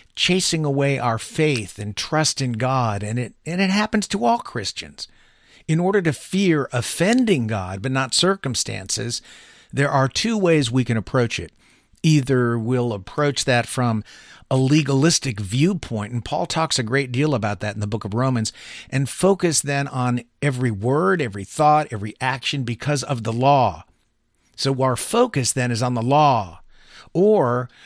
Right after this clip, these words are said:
we deliberately choose to fear offending God with our thoughts, actions, and words because of love. Now, the former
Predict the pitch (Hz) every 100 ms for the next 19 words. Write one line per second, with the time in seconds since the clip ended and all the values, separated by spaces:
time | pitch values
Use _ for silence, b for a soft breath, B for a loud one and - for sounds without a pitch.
0 | B 156 165 156 170 190 180 156 147 -
1 | 170 151 131 135 - 139 131 123 - -
2 | 165 226 214 143 113 107 110 107 113 104
3 | 92 - 135 139 143 - b b b b
4 | - 127 123 - 131 123 117 b b -
5 | 123 117 110 123 180 196 120 92 82 -
6 | - - - - - - 110 113 95 92
7 | 107 101 85 82 104 120 110 196 269 202
8 | 101